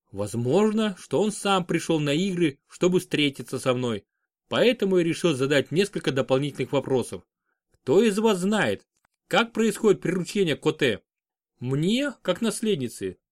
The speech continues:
приходилось изучать этот вопрос. Для того, чтобы приручить даже детеныша Коте, необходимо выжить после контакта с ним. Даже детеныши, как правило, убивают несколько человек при первом контакте,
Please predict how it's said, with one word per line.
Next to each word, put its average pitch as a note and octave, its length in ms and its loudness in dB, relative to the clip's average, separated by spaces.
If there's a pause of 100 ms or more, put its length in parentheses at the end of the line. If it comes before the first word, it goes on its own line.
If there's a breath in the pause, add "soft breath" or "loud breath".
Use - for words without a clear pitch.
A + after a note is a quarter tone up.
приходилось A3 600 0
изучать G3+ 400 -2
этот F3 220 -2
вопрос. E3 500 -2 (480)
Для B2 160 0
того, F#3+ 300 2
чтобы D#3+ 300 -2
приручить F3 460 -4
даже D#3+ 260 0
детеныша A3 580 -2
Коте, G3 480 -2 (440)
необходимо G#3 600 2
выжить F3+ 480 2
после D#3+ 240 -4
контакта D#3 520 -2
с - 120 -8
ним. G#2+ 280 -6 (600)
Даже F3 320 2
детеныши, F#3 680 -2
как - 240 -2
правило, F3+ 380 2
убивают C3+ 560 0
несколько F3 400 -2
человек D#3 420 0
при F3 100 -4
первом G3 260 2
контакте, G3 640 -2